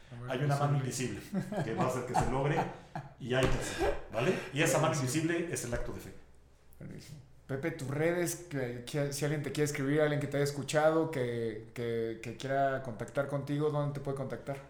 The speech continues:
Speaker 2: Ah, nos pueden escribir a contacto arroba enegens punto com punto m x, Enegens siendo E N E G E N C. Se escribe Enegens.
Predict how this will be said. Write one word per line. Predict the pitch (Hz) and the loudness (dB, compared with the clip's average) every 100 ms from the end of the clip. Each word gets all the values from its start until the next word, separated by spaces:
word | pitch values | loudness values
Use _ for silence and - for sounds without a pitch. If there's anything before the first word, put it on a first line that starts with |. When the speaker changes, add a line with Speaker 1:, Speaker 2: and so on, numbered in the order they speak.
| - | -14
Speaker 2:
Ah, | 147 202 165 | -8 -6 -2
nos | 139 | -2
pueden | 160 165 | 0 -2
escribir | - 156 170 | 0 0 2
a | - | 0
contacto | 120 - 156 - 262 - - - - - - - - - | -2 0 0 0 -4 -4 -6 -14 -20 -20 -20 -20 -12 0
arroba | 131 131 165 214 - - - - - - - - - | 2 4 4 2 0 -6 -16 -20 -20 -20 -20 -16 -4
enegens | 151 156 175 202 226 - - - - | -2 0 0 0 -2 -6 -10 -14 -10
punto | 135 139 127 | -6 -4 -4
com | 139 147 - - | 0 0 -2 -6
punto | 127 127 131 | -6 -4 -4
m | 117 131 | -4 -2
x, | 147 220 233 - - - - - | -4 -6 -8 -10 -14 -20 -20 -6
Enegens | 151 170 160 147 - | -2 0 0 0 -2
siendo | 151 151 160 160 - - - - 127 | -2 0 -2 -4 -8 -18 -20 -14 -2
E | 147 175 175 - - | 0 0 -4 -12 -10
N | 131 135 117 - | -6 -4 -4 -6
E | 139 240 - - - - - - | -6 -6 -8 -20 -20 -20 -20 -8
G | 135 143 143 135 | -2 -2 -4 -4
E | 143 151 - - | -4 -4 -8 -10
N | 123 120 | -8 -6
C. | 104 95 - - - | -8 -8 -10 -14 -18
Se | - | -10
escribe | 127 131 - | -8 -6 -8
Enegens. | 101 98 101 95 - 139 | -10 -10 -10 -12 -12 -14